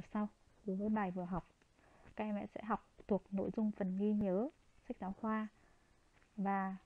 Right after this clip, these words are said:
yêu cầu tiếp theo, hãy tìm theo các văn bản đã học một đoạn văn và một đoạn thơ có sử dụng phép liệt kê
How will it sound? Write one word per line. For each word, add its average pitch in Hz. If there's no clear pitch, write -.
yêu 226
cầu 190
tiếp 247
theo, 220
hãy 226
tìm 220
theo 233
các 233
văn 220
bản 196
đã -
học 226
một 185
đoạn 190
văn 220
và 190
một 185
đoạn -
thơ 233
có 202
sử 220
dụng 190
phép 262
liệt 196
kê 226